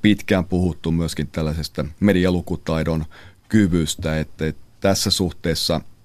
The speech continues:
en varsinaisia operaatioita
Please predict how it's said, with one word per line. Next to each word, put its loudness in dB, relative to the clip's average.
en 4
varsinaisia 2
operaatioita 0